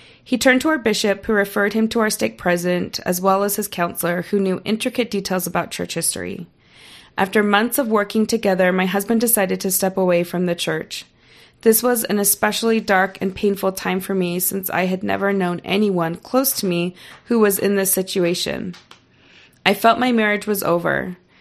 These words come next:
How could I choose the church and my spouse? I was distraught and worried about my marriage and turned to a stake leader for help. I asked a simple question. "Is there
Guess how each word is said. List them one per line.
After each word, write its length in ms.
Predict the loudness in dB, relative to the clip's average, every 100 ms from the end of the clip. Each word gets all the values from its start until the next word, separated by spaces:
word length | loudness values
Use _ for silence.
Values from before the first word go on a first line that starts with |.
| -20 _ 0
How 180 | 0
could 160 | 2 2
I 100 | 0
choose 380 | 0 0 0 -2
the 120 | -4
church 480 | -2 2 0 -2 -10 -6
and 220 | -2 0
my 140 | 0 -2
spouse? 640 | -2 -2 -2 -4 -6 -8 _ _ _ -20 _
I 120 | -2 0
was 180 | 2
distraught 600 | 0 -2 2 4 4 2 0
and 160 | -2 0
worried 300 | 0 0 0
about 240 | 0 0
my 100 | 0
marriage 400 | 0 -2 -4 -4
and 140 | -6
turned 260 | -4 -4 -2
to 100 | -2
a 40 |
stake 280 | 0 0 0
leader 220 | -2 -2
for 140 | -2 -4
help. 400 | -2 -4 -6 -12 -20 -20 -20 -20 -12 0
I 120 | 2
asked 400 | 4 4 0 -2
a 60 | -2
simple 320 | 0 -2 -4
question. 580 | -2 -4 -4 -8 -10 -12 _ _ _ _ -6
"Is 160 | -2 2
there 340 | 2 2 -4